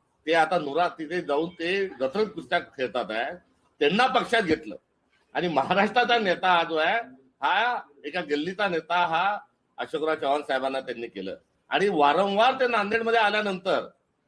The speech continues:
नांदेडच्या सत्तर वर्षात या गावाचं नियोजन झालं नाही, या ठिकाणचं नेतृत्व योग्य नव्हतं, योग्य नव्हतं म्हणजे अर्थात नालायक होतं, त्यांनी नियोजन केलं नाही, अशा प्रकारचे वारंवार भारतीय जनता पक्षाचे नेते देवेंद्र फडणवीस तिथे जाऊन,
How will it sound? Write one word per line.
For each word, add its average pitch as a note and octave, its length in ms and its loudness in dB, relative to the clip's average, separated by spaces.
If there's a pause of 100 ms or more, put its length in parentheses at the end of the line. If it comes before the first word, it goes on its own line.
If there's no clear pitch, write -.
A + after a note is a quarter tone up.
(300)
नांदेडच्या F3 560 -2
सत्तर - 360 -2
वर्षात F#3+ 440 0
या F#3 140 2
गावाचं F3+ 380 0
नियोजन F#3+ 360 -2
झालं E3+ 260 0
नाही, E3+ 260 -4
या E3 120 2
ठिकाणचं E3+ 480 -6
नेतृत्व E3 420 -8
योग्य F3+ 420 -2
नव्हतं, D#3 520 0 (220)
योग्य C3+ 260 -2
नव्हतं E3+ 320 -2
म्हणजे F3 180 -4
अर्थात F#3+ 340 0
नालायक E3 420 2
होतं, D#3 180 -6
त्यांनी D#3 360 -4 (320)
नियोजन D3+ 320 2
केलं D#3+ 320 2
नाही, D3+ 220 0 (320)
अशा A#3 300 2
प्रकारचे F#3+ 520 -2
वारंवार F#3+ 680 2 (840)
भारतीय C#3+ 340 -2
जनता F3 300 -2
पक्षाचे E3+ 540 -6
नेते E3 480 -4 (680)
देवेंद्र G#3+ 360 4
फडणवीस G3+ 340 -2
तिथे F#3 200 -6
जाऊन, E3 340 2